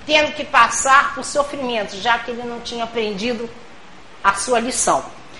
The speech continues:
Então Iléu diz pra ele: "Olha, se esses povos infelizes, preocupados com a grandeza material, procuram uma felicidade impossível e marcham para grandes infortúnios coletivos,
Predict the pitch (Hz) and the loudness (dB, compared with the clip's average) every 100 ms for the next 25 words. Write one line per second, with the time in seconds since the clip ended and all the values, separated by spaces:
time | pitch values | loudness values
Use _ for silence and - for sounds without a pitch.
0 | - - 427 - 440 480 440 311 311 339 | -18 -10 2 10 12 12 12 12 12 12
1 | - - - 302 277 240 175 131 - - | 8 -4 0 8 10 10 8 2 -8 -14
2 | - - - 233 180 - - - - - | -16 -10 6 8 8 6 -8 -16 -16 -14
3 | - 480 466 427 370 - 330 415 453 427 | -4 -2 0 -2 -4 6 12 12 12 8
4 | 339 381 - 359 240 214 170 - - - | 2 0 0 -2 0 -2 -2 -6 -10 -10
5 | - - - - - - 320 359 349 254 | -10 -12 -16 -16 -12 8 12 12 10 8
6 | 285 311 392 392 - 330 311 294 262 302 | 12 12 12 10 8 8 10 6 6 6
7 | 330 311 302 311 311 285 202 160 117 - | 6 4 0 -2 2 10 12 12 8 -6
8 | - - - - 302 330 370 427 403 370 | -14 -16 -18 -6 4 4 6 6 8 8
9 | 359 320 320 - 262 269 262 294 240 269 | 6 -2 -2 0 8 10 10 4 -2 -4
10 | - - 302 247 196 131 - - - - | -2 4 6 6 2 -2 -4 -14 -18 -6
11 | 277 269 311 330 - 294 262 269 254 233 | -2 6 8 8 6 -2 2 4 6 6
12 | 285 415 359 302 320 302 277 - 247 226 | 6 6 4 0 0 4 2 2 -4 -6
13 | - - 202 202 - 320 302 320 - | -6 -6 -6 -8 -4 0 0 -2 -2